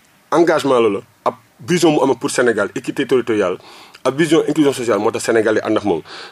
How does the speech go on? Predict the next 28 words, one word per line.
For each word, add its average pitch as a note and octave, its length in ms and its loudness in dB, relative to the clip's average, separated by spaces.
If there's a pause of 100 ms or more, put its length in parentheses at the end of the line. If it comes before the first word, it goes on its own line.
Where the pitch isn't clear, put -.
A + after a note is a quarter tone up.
Beneen E3+ 260 4
deuxième E3 300 4
point G#2+ 180 2
mooy B2+ 260 4
tey A#2+ 280 0 (400)
jeunesse F3+ 320 2
bi D3+ 180 -2
amoon C#3+ 240 2
àndaloon C#3 320 2
président A#2+ 320 0
Macky A2 180 0
Sall, F#2+ 280 -2 (280)
tey C3+ 120 2
jeunesse D3+ 260 2
boobu A2 220 0
dafa, G2 160 -8 (240)
jeunesse C#3+ 240 0
boobu A#2+ 200 2
a A2+ 120 0
été A2+ 180 0
trahi. G#2 360 -2 (400)
Moo C3 140 2
tax D3 140 4
jeunesse E3 220 4
boobu B2 160 2
day D3 160 4
obligé D3+ 420 2 (140)
tey G#2+ 240 0